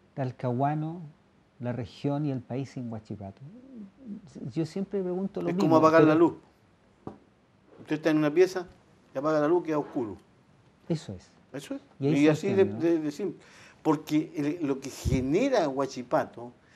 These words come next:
Speaker 2: y lo que generan las otras empresas son importantes, Mórico es importante, Cemento Bio Bio
Speaker 1: Claro.
Speaker 2: es importante, Inchalán es importante,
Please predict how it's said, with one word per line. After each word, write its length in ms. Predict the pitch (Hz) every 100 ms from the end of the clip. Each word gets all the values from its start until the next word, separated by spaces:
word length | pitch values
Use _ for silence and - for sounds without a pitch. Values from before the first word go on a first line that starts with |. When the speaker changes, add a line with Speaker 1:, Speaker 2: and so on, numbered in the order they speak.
| - -
Speaker 2:
y 100 | 139
lo 140 | 143
que 100 | 147
generan 520 | - 135 131 202 247
las 100 | 165
otras 280 | 160 196 160
empresas 360 | 139 - 165 135
son 180 | 147 139
importantes, 680 | 127 123 - 180 160 147 117
Mórico 460 | 147 220 180 143
es 40 | 135
importante, 480 | 131 127 143 131 127
Cemento 420 | 139 131 127 131
Bio 120 | 127
Bio 140 | 131 151
Speaker 1:
Claro. 80 |
Speaker 2:
es 80 | 226
importante, 520 | 185 160 156 147 - - _ -
Inchalán 540 | 147 147 131 147 226 220
es 60 |
importante, 640 | 160 151 139 160 147 -